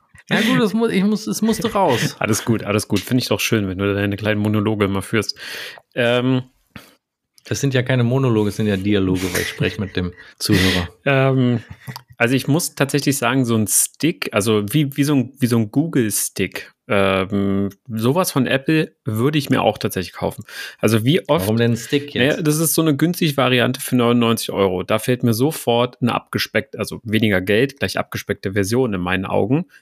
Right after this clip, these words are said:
Speaker 2: Deswegen so ein Stick wäre die perfekte Lösung, glaub ich, für das Geld. Sodass du halt alles benutzen kannst,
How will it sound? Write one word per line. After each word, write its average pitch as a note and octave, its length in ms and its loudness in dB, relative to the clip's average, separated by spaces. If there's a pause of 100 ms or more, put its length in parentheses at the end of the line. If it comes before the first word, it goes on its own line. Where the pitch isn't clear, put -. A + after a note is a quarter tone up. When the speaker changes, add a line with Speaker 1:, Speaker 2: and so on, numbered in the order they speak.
(120)
Speaker 2:
Deswegen C3 640 0
so A2 200 2
ein G2+ 180 0
Stick - 600 -2 (640)
wäre B2+ 320 0
die B2+ 100 -6
perfekte A#2 380 -2
Lösung, G#2+ 300 2
glaub G2 180 0
ich, F#2+ 100 -4
für G2 100 -10
das F#2+ 220 -6
Geld. - 280 -8 (240)
Sodass B2 280 2
du A#2 80 2
halt - 180 -2
alles C#3+ 240 0
benutzen C#3 360 0
kannst, F#3 460 -2